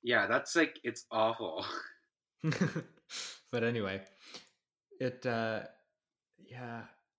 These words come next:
Speaker 2: I just, do you, do you do a lot of mo-, I O S development and that sort of thing?
Speaker 1: I, so I run my school's, like, app that, like, governs Creek.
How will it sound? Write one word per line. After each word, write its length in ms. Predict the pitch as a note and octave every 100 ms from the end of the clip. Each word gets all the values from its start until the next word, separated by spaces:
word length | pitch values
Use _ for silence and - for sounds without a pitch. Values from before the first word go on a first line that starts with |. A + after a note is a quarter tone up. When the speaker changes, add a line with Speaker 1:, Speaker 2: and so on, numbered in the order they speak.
| _
Speaker 2:
I 60 | C3+
just, 280 | C3+ D#3 - - - - C3+
do 100 | C3
you, 60 |
do 140 | C3+ B2+
you 100 | C3+
do 180 | D3+ D3+
a 20 |
lot 160 | D3+
of 300 | D3 C#3 B2+ - -
mo-, 260 | C3 - -
I 160 | A#2+
O 80 | B2
S 140 | C3 -
development 440 | B2 B2 C3+ C3+
and 80 | B2+
that 160 | B2+
sort 160 | - B2+
of 60 | C3
thing? 160 | C3+ -
Speaker 1:
I, 460 | E3 F#3 F#3 E3 -
so 280 | - D#3 C#3+
I 240 | C3+ E3
run 680 | C#3 A2+ B2+ D#3 F3 E3 B2+
my 160 | B2+ B2+
school's, 760 | - - B2 A#2+ B2+ C#3 C3+
like, 280 | B2+ A2 - -
app 320 | F#2 G2+ - - _ _ _
that, 160 | A#2 A2
like, 180 | A2+ G#2+ - -
governs 440 | G2 A2 A2+ G#2+
Creek. 360 | - - G#2+